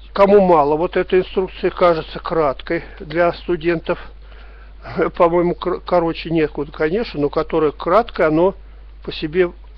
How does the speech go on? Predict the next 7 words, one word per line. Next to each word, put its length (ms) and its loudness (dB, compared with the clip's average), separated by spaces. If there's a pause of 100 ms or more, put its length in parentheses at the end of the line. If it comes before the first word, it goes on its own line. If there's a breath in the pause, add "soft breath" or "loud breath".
(580)
ёмко, 440 -2
потом 400 0
разворачивается 960 0
она 220 0
в 140 -10
большие 440 -6
тома, 380 -2